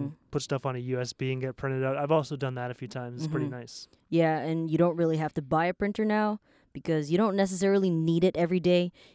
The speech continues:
Speaker 1: Um, by doing that, you can actually save more money in the long run.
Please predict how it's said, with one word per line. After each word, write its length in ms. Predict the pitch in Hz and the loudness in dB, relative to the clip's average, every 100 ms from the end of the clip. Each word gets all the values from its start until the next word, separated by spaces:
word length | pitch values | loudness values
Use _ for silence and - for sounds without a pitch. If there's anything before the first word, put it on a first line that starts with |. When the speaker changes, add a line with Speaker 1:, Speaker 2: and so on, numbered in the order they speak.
| - | -2
Speaker 1:
Um, 440 | 165 160 151 156 156 | 2 4 2 -2 2
by 120 | 180 | 4
doing 300 | 180 214 214 | 6 6 6
that, 160 | 220 208 | 6 6
you 80 | 190 | 4
can 80 | 180 | 2
actually 340 | 180 - 175 | 0 0 0
save 300 | - 170 160 | 0 -2 0
more 200 | 160 156 | -2 -2
money 240 | 151 165 | -2 0
in 100 | 147 | -2
the 60 | 139 | -2
long 280 | 143 156 147 | -2 -2 -4
run. 300 | 107 85 | -8 -14